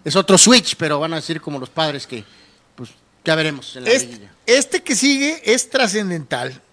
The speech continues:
Speaker 2: El número dos de la tabla, que es Monterrey, con treinta y cuatro puntos, estará, eh, en-, recibiendo nada menos y nada más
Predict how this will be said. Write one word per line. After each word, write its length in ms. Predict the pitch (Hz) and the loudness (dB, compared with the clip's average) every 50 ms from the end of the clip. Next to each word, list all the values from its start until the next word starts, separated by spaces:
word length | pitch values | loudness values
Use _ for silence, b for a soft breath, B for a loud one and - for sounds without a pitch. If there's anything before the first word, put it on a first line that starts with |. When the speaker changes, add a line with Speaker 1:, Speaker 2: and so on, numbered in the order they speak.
| _ - | _ -6
Speaker 2:
El 120 | 165 185 | -4 -2
número 280 | 214 262 277 269 247 233 | -2 0 2 4 4 6
dos 160 | 240 254 247 | 6 6 6
de 80 | 262 | 4
la 120 | 240 202 - | 2 2 4
tabla, 280 | - 233 240 233 220 | 2 2 2 2 0
que 80 | - 233 | -2 -4
es 60 | 214 | -6
Monterrey, 380 | 226 233 185 - 202 196 233 226 | -6 -6 -6 -6 -4 -2 -2 -2
con 180 | - 233 208 | -4 -6 -8
treinta 360 | - 190 190 185 165 - 180 175 | -4 -4 -4 -4 -2 -2 -2 -2
y 60 | 147 | -2
cuatro 320 | - 202 233 226 - 254 | -2 -4 -6 -4 -6 -8
puntos, 640 | 202 - 247 233 190 139 - 139 143 - - - _ _ _ _ - B B B B B B B B | -8 -6 -6 -6 -6 -6 -8 -10 -10 -10 -12 -18 _ _ _ _ -20 B B B B B B B B
estará, 600 | 143 - - 175 170 180 190 202 208 208 - - | -10 -4 0 2 4 6 6 6 4 2 0 -4
eh, 380 | - 180 170 170 165 165 170 - - | -8 -6 -4 -4 -4 -4 -6 -8 -8
en-, 160 | 165 160 143 - - | -10 -10 -10 -12 -12
recibiendo 960 | - 147 156 151 - - 175 160 185 220 247 240 214 185 180 175 196 214 - _ _ b b b b - | -6 -4 -4 -2 -2 -4 -4 -2 0 0 0 0 0 0 0 0 -2 -2 -8 _ _ b b b b -4
nada 180 | 180 208 208 | 0 0 0
menos 240 | 202 214 214 180 170 | 0 -2 -6 -6 -8
y 40 | 220 | -6
nada 160 | 196 196 185 | -6 -4 -2
más 340 | 175 175 185 190 - - | 0 0 0 0 -2 -6